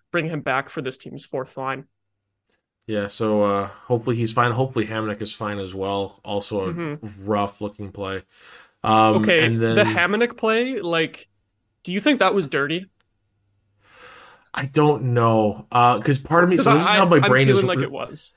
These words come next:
Speaker 2: this is why my brain is broken, uh, and, uh, hockey-wise. Um, so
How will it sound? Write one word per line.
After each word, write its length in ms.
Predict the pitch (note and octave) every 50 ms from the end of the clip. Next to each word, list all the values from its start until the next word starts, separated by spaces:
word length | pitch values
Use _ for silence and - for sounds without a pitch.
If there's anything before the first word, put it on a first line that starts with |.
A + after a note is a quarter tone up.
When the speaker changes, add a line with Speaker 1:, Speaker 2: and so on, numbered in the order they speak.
| _ _
Speaker 2:
this 160 | - C3 C#3 F3+
is 120 | F#3 F3+
why 160 | F3 F3 F3+
my 140 | F3 D#3+ C3
brain 260 | B2 B2+ B2+ C3 C3
is 100 | B2 A2+
broken, 560 | G#2 A2+ A2 A2+ A2+ - C#3+ C#3+ D3 C#3+ C#3 - _
uh, 480 | - A#2 A2+ A2 A2 G#2+ G#2+ G#2 G#2+ - -
and, 280 | - A#2 A#2 A#2 - -
uh, 180 | A2 D#2 -
hockey-wise. 800 | - - A#2 A2 - A#2 G#2+ G2+ G2+ F#2+ F#2+ F#2+ F#2 F#2+ - - _ -
Um, 580 | A2+ G#2 G#2 G#2 G#2 G2+ G2+ G2 F#2+ G2 G2+ - _ _ _ _ _ _ _ _ _
so 760 | - - - - C3 A#2 A#2 A#2 A#2 A#2 A2+ - - -